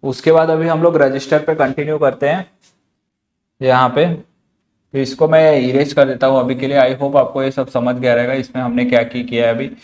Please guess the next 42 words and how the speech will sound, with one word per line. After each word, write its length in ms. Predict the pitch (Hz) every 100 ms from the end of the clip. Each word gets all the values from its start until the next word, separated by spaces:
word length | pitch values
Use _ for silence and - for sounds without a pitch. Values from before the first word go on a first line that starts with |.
| _ _
Immediate 580 | 127 131 131 135 135 123
data 260 | 127 131
क्या 200 | 127 131
होता 240 | 127 123 117
है, 60 | - _ _ -
मतलब 340 | 123 139 139 _ _ _ _
simple 440 | - 131 123 143 143
है, 140 | 135
immediate 400 | 131 135 135 135
data 220 | 135 135 131
क्या 180 | 135 131
होता 360 | 127 120 127
है, 180 | 127 131 131 123 123
accumulator 640 | 123 139 135 131 131 127
क्या 120 | 123
होता 280 | 127 120 127
है, 200 | 127 127
Memory 320 | 123 117 131
location 440 | 127 123 123 131 123
क्या 140 | 127
होता 260 | 123 120 123
है, 120 | 127
Example 360 | 123 120 120 123
के 100 | 127
साथ, 180 | 135 - _ _ _ _
ये 100 | 127
सब 180 | 123 139
चीज़ें 280 | 139 127 143
आपको, 280 | 135 - 151
ये 160 | 151
सब 280 | 147 180 139
basic 320 | 143 139 160
चीज़ें 200 | 170 151 165
हैं 80 | 156
जो 100 | 156
कि 120 | 151
आपका 240 | 139 151
clear 300 | 147 123 139
होना 220 | 139 127
चाहिए, 280 | 123 120 139 170 - _ _ _ _ -
ठीक 180 | 156
है। 100 | 180